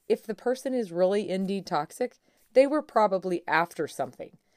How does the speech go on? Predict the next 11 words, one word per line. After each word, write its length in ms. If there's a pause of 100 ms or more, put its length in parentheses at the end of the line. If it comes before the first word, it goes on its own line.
(120)
They 80
probably 440
needed 400
something 380
from 240
you, 160 (260)
'cause 140
toxic 420
people 260
don't 760
dish 240